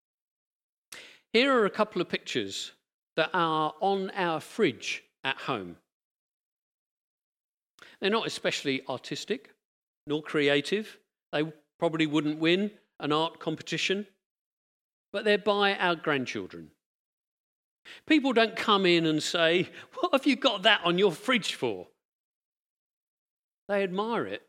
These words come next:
for what it is, an expression of love. This is also in our kitchen. It's a framed certificate that I see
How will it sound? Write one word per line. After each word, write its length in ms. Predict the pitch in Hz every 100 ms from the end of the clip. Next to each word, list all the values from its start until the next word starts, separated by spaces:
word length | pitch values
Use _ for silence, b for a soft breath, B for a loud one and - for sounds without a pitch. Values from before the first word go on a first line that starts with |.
| _
for 80 | 143
what 180 | 143 156
it 100 | 147
is, 460 | 170 113 82 - - _ _ _ _ _ _ _
an 120 | - 143
expression 760 | - - 202 - - 98 95 - _ _ _ _ -
of 160 | 113 110
love. 440 | 117 92 82 - _ _ _ _ _ _ _ _ _ - B B B -
This 380 | 226 262 - -
is 180 | 170 -
also 500 | 214 202 139 104 92 - _ -
in 120 | 143
our 120 | 120
kitchen. 500 | 110 123 - 95 85 - _ _ _ _ _ _ _ _ _ _ B B B
It's 200 | 165 196
a 60 |
framed 720 | - - 214 220 220 214 - -
certificate 840 | - 175 - 185 160 131 123 -
that 140 | - 147
I 160 | 151
see 580 | 143 - 196 147 101 110